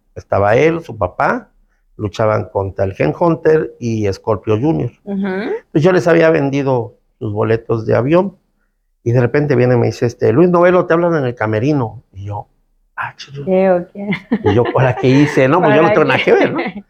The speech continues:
Speaker 1: Ah, ok, pues anda yo con mi puestecito ahí vendiendo y todo, y salgo y pues, pues bajo al camerino y me pasan, el señor Dos Caras, pues siempre con su máscara, el señor muy propio, "Oye,
Speaker 2: Wow.
Speaker 1: mira, es que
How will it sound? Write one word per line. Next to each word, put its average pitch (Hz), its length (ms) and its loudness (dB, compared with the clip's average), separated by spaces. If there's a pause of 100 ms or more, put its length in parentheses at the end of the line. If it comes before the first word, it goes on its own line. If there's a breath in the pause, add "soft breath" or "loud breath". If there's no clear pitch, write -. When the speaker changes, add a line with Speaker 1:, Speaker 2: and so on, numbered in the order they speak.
(500)
Speaker 1:
Ah, - 200 2
ok, - 100 -6 (140)
pues - 120 -6
anda 95 300 0
yo 101 200 -4
con 98 120 -4
mi 95 120 -4
puestecito 113 720 -2
ahí 104 240 2
vendiendo 104 460 2
y 139 60 2
todo, 170 420 0 (320 loud breath)
y 160 120 -2
salgo 165 460 0
y 135 140 -4
pues, - 380 -14 (320)
pues 87 140 -10
bajo 98 340 -2
al 92 220 -2
camerino 92 640 -4
y 107 240 -12
me 98 340 -4
pasan, 143 600 -2 (640)
el 110 120 -2
señor 110 200 0
Dos 101 180 0
Caras, 104 400 0
pues 87 120 -10
siempre 92 260 -6
con 92 200 -6
su 95 100 -4
máscara, 92 800 0
el 87 120 -4
señor 95 180 -8
muy 98 120 -6
propio, 98 420 -6
"Oye, 156 340 2
Speaker 2:
Wow. 147 100 -2
Speaker 1:
mira, 156 320 2
es 143 100 -6
que 120 300 -2